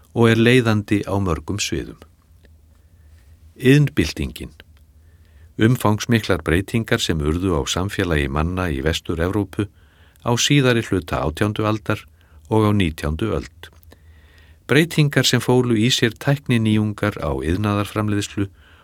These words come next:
og mikla fólksflutninga úr sveitum til þéttbýlisstaða. Landgrunn. Grunnsævi út frá landi nær þangað sem snardýpkar niður í hafdjúpin. Landhelgi.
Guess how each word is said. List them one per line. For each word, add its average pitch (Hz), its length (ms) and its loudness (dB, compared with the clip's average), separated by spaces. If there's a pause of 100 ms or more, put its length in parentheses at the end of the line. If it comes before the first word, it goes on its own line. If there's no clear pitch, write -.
(180)
og 120 260 4
mikla 113 380 0
fólksflutninga 76 920 -2 (180)
úr 82 100 -2
sveitum 98 600 -2
til 113 200 -2
þéttbýlisstaða. 71 880 -6 (1800)
Landgrunn. 107 720 -2 (1160)
Grunnsævi 123 760 4
út 87 240 -4
frá 71 140 -4
landi 73 480 0
nær 98 320 0
þangað 76 480 -2
sem - 160 -2
snardýpkar 101 1040 -2 (100)
niður 82 380 -2
í 104 80 -4
hafdjúpin. - 520 -4 (2000)
Landhelgi. 117 720 -2